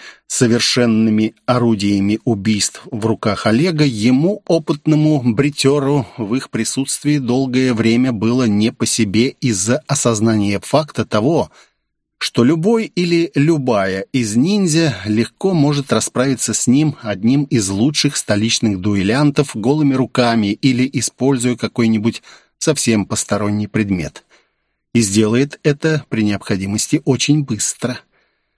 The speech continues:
Но отказать себе в удовольствии побаловать хотя бы свои глаза не смог. Ялика, которая, казалось, видела всё вокруг, разглядев взгляд барона, бросаемый им на то, что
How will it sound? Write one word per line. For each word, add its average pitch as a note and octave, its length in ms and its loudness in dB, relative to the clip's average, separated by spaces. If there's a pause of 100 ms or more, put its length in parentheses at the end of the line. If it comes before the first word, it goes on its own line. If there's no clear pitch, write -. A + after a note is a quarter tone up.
(480)
Но D#3+ 280 4
отказать B2 640 -2
себе G#2+ 280 -2
в G#2 60 -4
удовольствии B2 720 0
побаловать A2+ 580 0
хотя G#2 240 -4
бы F#2+ 80 -8
свои G2+ 300 -2
глаза G#2 500 -2
не G2 180 0
смог. - 580 -10 (360)
Ялика, B2+ 540 2
которая, A2 420 -2
казалось, G#2 540 -4
видела G2+ 420 -2
всё F#2+ 240 -4
вокруг, D#3+ 480 0 (720)
разглядев C#3+ 600 0
взгляд A2+ 500 0
барона, C3 460 0
бросаемый D3+ 920 0
им C#3 240 2
на C3+ 120 -2
то, C#3 240 0
что - 260 -4